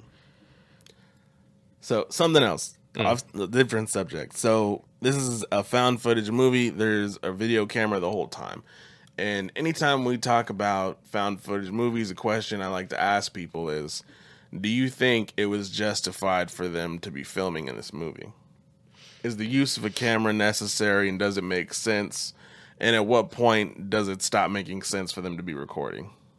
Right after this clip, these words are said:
Speaker 2: Like, realistically talking or movie-wise?
Speaker 1: Let's go movie-wise.
Speaker 2: Movie-wise? Never. Never stop recording.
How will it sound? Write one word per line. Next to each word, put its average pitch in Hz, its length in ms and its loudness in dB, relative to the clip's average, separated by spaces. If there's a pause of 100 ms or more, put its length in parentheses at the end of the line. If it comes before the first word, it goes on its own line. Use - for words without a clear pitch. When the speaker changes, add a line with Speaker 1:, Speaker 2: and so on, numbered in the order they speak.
(180)
Speaker 2:
Like, 110 180 8
realistically 120 600 2
talking 135 340 2
or - 180 -4
movie-wise? 101 720 -4 (1400)
Speaker 1:
Let's 175 120 0
go 175 120 10
movie-wise. 78 720 0 (220)
Speaker 2:
Movie-wise? 139 840 4 (800)
Never. - 340 -2 (540)
Never 98 160 0
stop - 200 -8
recording. 107 360 -6